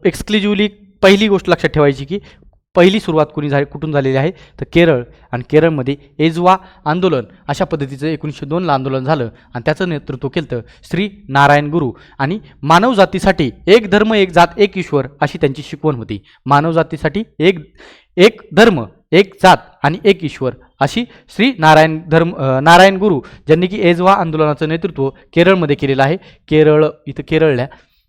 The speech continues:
आणि अशा पद्धतीने तुम्ही लक्षात ठेवा की पहिली सुरुवात झालेली होती श्री नारायण गुरु यांच्या, अ, नेतृत्वात. नंतर बघूयात की वायकोम सत्याग्रह. वायकोम सत्याग्रहामध्ये सामील झालेले व्यक्ती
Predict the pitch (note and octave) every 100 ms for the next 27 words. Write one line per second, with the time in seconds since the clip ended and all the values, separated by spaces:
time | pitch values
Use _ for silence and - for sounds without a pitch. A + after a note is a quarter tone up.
0 | _ - D#3 E3 F3+ D#3 C#3 C#3 C3+ C3+
1 | C3 - B2+ C3+ - - D3 E3 - C3+
2 | A#2+ B2+ B2 B2 B2+ B3+ _ _ _ _
3 | _ _ _ _ _ - - - F#3 D#3
4 | C#3+ C#3+ C3 C3+ B2+ F3+ A#3+ - _ -
5 | B2+ B2+ C3 D3+ C3+ - F#2 _ _ _
6 | _ C#3+ D#3 F3+ E3+ F3+ F#3+ - _ _
7 | _ B3+ G4 - D#3+ G#3 A#3 A3 - C#3+
8 | A#2 A#2 - D3 F3 G#3+ G3 F3 F3 E3
9 | E3+ E3 E3+ C#3 - - D#3 F3+ E3 D3+
10 | D3+ E3+ - B2